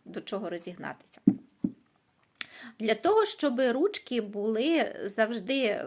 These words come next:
в гарному вигляді, їх треба шкодувати.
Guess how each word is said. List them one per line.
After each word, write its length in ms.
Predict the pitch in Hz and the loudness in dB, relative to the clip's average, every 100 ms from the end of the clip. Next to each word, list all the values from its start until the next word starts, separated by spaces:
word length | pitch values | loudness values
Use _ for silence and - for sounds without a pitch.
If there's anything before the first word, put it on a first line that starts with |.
| - - | -8 0
в 60 | |
гарному 400 | 226 220 214 214 | 2 2 0 -6
вигляді, 500 | 220 370 403 269 220 | -2 0 0 -2 -2
їх 220 | 226 339 | -4 -4
треба 240 | - 285 285 | -4 -4 -4
шкодувати. 680 | - 262 269 254 196 - | -6 -6 2 2 2 -6